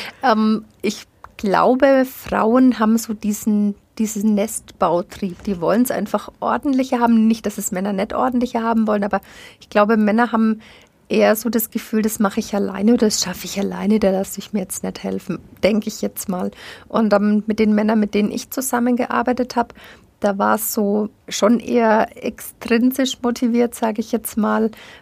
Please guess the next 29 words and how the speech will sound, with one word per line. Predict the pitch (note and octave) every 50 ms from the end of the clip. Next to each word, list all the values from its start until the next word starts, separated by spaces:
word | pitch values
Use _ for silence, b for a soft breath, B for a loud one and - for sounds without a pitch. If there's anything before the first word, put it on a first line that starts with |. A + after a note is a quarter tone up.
| B _ -
weil | G3 G#3+ G#3+
er | G#3 G3+ F#3+ G3
wusste, | G#3 A#3 B3+ B3+ - - - - - A3+ G#3+ G#3 G#3 - - -
ähm, | G3+ G#3 G#3 G3+
der | G#3 - -
eine, | G#3 G#3 G#3 G#3+ G3 - _ -
er | - - F3 E3+
wusste, | A3 A#3 A3 - A#3 G#3
dass | G3+ G#3 -
es | G#3 - - - - - -
der | F#3+ G3+
Frau | - - - F#3 F3+ F3+
gerne | F#3 G3 G3 F#3+ - -
ordentlicher, | - F3+ G3+ G#3+ A#3 G#3+ A3+ A3+ A3+ - B3+ A3 A3 A3+ G#3+ - - -
ähm, | - A3 G#3 G#3 G#3+ A3 G#3+ - - - -
lieber | - - G3+ A3 A3+ A3+ C4 C4 B3 A#3+ A#3+
wäre. | B3 B3 B3+ B3 C4+ C4+ C4+ C4+ B B B B B B B B _ -
Und, | A3+ G#3+ G#3 G#3
ähm, | G3+ G3+ G#3 G#3 G3+
das | A3 G#3 - -
war | G#3 G#3 - - - - - -
echt | - G3+ - - -
schwer. | - - F3 - F#3+ F#3+ F#3
Also | G3 G3 -
es | G3+ - -
war | G3 F#3+
einfach | - G3+ - - G#3+
schwer. | - - - - - - G3+ G3+ A3 A#3+
Ich | A#3 - -